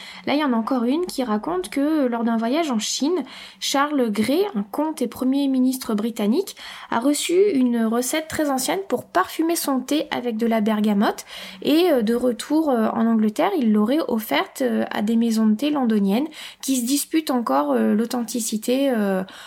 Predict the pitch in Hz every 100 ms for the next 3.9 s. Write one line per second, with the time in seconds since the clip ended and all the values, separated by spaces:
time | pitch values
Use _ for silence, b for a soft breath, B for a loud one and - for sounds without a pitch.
0 | B - 190 202 240 302 311 - 240 196
1 | - - B B B B 233 294 339 302
2 | 277 - 349 403 - 233 - 285 294 240
3 | 214 226 214 247 254 220 214 254 339